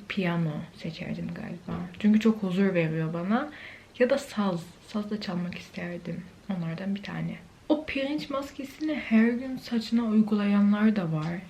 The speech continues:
Her gün mü uygulasam? Ama saçı bayağı kurutuyor ya. Onu fark ettim. Şu an saçım bayağı kuru mesela. O yüzden her gün yapmayacağım. Yine haftada üç gün yapayım. Ve ilk başta kokmuyor dedim ama kokuyor.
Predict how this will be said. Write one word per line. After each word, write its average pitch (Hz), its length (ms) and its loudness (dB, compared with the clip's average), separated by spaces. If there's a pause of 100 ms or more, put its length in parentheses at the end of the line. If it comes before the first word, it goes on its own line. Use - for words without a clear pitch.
Her 220 160 4
gün 269 280 2
mü 196 60 6
uygulasam? 202 680 -4 (320)
Ama 294 180 0
saçı 294 380 -6
bayağı 285 280 0
kurutuyor 226 600 2
ya. 185 320 2
Onu 214 240 4
fark 180 360 -4
ettim. 202 480 -4 (120)
Şu 226 60 2
an 226 80 6
saçım 226 340 2
bayağı 220 280 4
kuru 214 260 0
mesela. 190 640 -4 (320)
O 226 80 4
yüzden 220 220 2
her 196 160 2
gün 190 180 -2
yapmayacağım. 175 540 -4
Yine 175 160 -2
haftada 196 420 -8
üç 196 220 -8
gün 190 180 -6
yapayım. 196 440 -10 (320)
Ve 226 100 6
ilk 240 220 4
başta 233 280 0
kokmuyor 208 460 2
dedim 208 240 -2
ama 233 180 -2
kokuyor. 180 500 -4